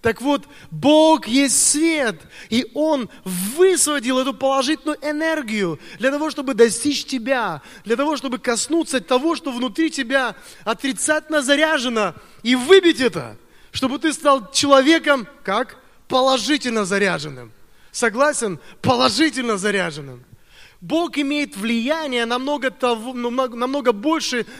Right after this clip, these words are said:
того, что ты можешь увидеть. Вы знаете, я был удивлен, когда я смотрел на, вот знаешь, есть такой спектр света. Вот мы с вами видим свет в определенных, э, границах. То есть вот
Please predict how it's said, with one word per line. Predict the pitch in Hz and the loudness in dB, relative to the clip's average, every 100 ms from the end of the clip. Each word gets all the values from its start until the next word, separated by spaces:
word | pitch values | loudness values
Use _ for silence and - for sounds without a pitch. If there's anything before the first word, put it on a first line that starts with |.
| - - | -14 -2
того, | 233 240 294 | -2 0 -4
что | 240 262 | -6 -10
ты | - | -8
можешь | 247 262 247 233 | -6 -6 -6 -8
увидеть. | - 247 254 294 185 131 - - - - | -8 -6 -4 -4 -6 -12 -18 -20 -18 -8
Вы | 196 | -6
знаете, | 302 320 277 | -4 -4 -4
я | 254 | -4
был | 262 | -4
удивлен, | 254 214 240 285 254 147 120 - - _ _ - - | -6 -6 -4 0 0 -2 -10 -20 -20 _ _ -16 -8
когда | 196 208 226 | 0 2 2
я | |
смотрел | 202 208 214 240 262 226 - - - | 0 -2 -2 0 0 -2 -6 -16 -6
на, | 208 208 | -2 -2
вот | 190 196 | -2 -2
знаешь, | 254 220 - - - | 0 -2 -6 -10 -4
есть | 202 233 | -4 -4
такой | 214 214 | -6 -6
спектр | - - 262 269 269 185 | -6 -4 -2 -2 -2 -4
света. | - 196 240 185 123 120 - - | -4 -4 -2 -4 -8 -18 -14 -6
Вот | 214 247 | -4 -2
мы | 294 | -2
с | - | -2
вами | 254 240 | -4 -4
видим | 247 220 208 | -4 -4 -4
свет | - 254 277 | -4 -4 -4
в | 226 | -8
определенных, | 208 180 214 254 262 240 - - - - | -8 -6 -2 0 0 -4 -6 -20 -20 -14
э, | - 196 196 202 202 196 | -6 -2 0 2 2 0
границах. | 175 247 254 262 - 147 - - - - | -2 -2 -2 -4 -6 -12 -14 -20 -20 -4
То | 208 | 0
есть | 208 208 | 0 -2
вот | 208 208 | -6 -8